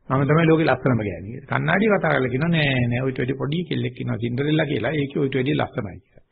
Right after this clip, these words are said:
ඉතින් අර බිසවගේ වැඩේම අර මට වැඩි ලස්සන එකේ හොයලා මරන්න ඕන. ඉතින් අන්න එහෙම පටලවිල්ලක් තියෙනවා මේ සම්මා දිට්ඨි, මිච්ඡා දිට්ඨි තියෙන හැම කෙනාටම කිව්වොත් කණ්ණාඩියක් අල්ලලා මූණට, "උඹලගේ මෙච්චරක් මිත්‍යා දිට්ඨිය තියෙනවා" කියලා එයා කණ්ණාඩියක් කඩනවා.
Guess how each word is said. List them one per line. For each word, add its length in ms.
ඉතින් 280
අර 140
බිසවගේ 540
වැඩේම 560
අර 180
මට 140
වැඩි 240
ලස්සන 320
එකේ 220
හොයලා 240
මරන්න 280
ඕන. 180
ඉතින් 120
අන්න 300
එහෙම 320
පටලවිල්ලක් 680
තියෙනවා 280
මේ 120
සම්මා 320
දිට්ඨි, 260
මිච්ඡා 320
දිට්ඨි 280
තියෙන 220
හැම 240
කෙනාටම 540
කිව්වොත් 380
කණ්ණාඩියක් 580
අල්ලලා 320
මූණට, 340
"උඹලගේ 360
මෙච්චරක් 460
මිත්‍යා 360
දිට්ඨිය 300
තියෙනවා" 280
කියලා 220
එයා 120
කණ්ණාඩියක් 580
කඩනවා. 420